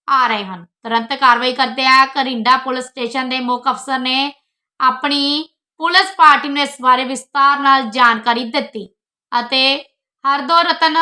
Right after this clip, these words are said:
ਧਨੋਏ ਵਾਲੇ ਪਾਸੇ ਨਾਕੇ ਦੌਰਾਨ ਤੁਸੀਂ ਦਿਲਬਾਗ ਸਿੰਘ ਉਰਫ ਜੱਜ, ਅਰਸ਼ਦੀਪ ਸਿੰਘ ਉਰਫ ਅਰਸ਼ ਅਤੇ ਸੁਮੈਲ ਮਸੀਹ ਉਰਫ ਸੈਮ ਨੂੰ ਪੰਜ ਕਿਲੋ ਹੈਰੋਇਨ, ਦਸ ਹਜ਼ਾਰ ਰੁਪਏ ਡਰੱਗ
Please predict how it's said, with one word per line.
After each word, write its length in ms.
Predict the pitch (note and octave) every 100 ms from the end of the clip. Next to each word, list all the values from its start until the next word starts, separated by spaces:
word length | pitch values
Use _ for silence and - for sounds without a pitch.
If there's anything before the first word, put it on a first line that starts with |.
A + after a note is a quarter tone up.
| E4
ਧਨੋਏ 360 | E4 D#4 D#4 C#4
ਵਾਲੇ 240 | D4+ C#4+ D4+
ਪਾਸੇ 360 | C#4+ C4+ D#4 D4+
ਨਾਕੇ 500 | C4+ B3+ - F#4+ F#4+
ਦੌਰਾਨ 440 | D#4 C#4+ C4 C4+
ਤੁਸੀਂ 480 | C4+ C#4 - C#4+ D4
ਦਿਲਬਾਗ 540 | B3+ C4+ G#3 B3 B3+ C4+
ਸਿੰਘ 280 | - D#4 C#4+
ਉਰਫ 240 | C4+ C4+
ਜੱਜ, 600 | C#4 G#3 G3 B3+ C4+ B3+ C#4+ - - _ _ -
ਅਰਸ਼ਦੀਪ 440 | D4+ D#4 E4+ F4+ D4
ਸਿੰਘ 260 | F#4 E4
ਉਰਫ 220 | E4 D#4+ D#4+ -
ਅਰਸ਼ 260 | D#4 D4+ E4
ਅਤੇ 380 | E4 D#4+ E4 E4+
ਸੁਮੈਲ 600 | E4+ C#4+ B3+ C4 D4+ D#4
ਮਸੀਹ 400 | D#4 D#4 D4+ D4+
ਉਰਫ 240 | C4+ - D4+ D4+
ਸੈਮ 420 | - C#4+ C#4 C#4+
ਨੂੰ 300 | C#4+ C#4+ D4+ - _ _ _ -
ਪੰਜ 320 | D4+ E4 D4+
ਕਿਲੋ 580 | F4+ - - E4+ E4+ F#4
ਹੈਰੋਇਨ, 480 | C#4+ B3 B3+ C4 C#4 B3+ A3
ਦਸ 340 | C4 B3+ C4 D4+
ਹਜ਼ਾਰ 480 | A#3 G#3+ B3 C4+ D4
ਰੁਪਏ 280 | D4 C4 B3+
ਡਰੱਗ 420 | G#3 A#3 C4+ B3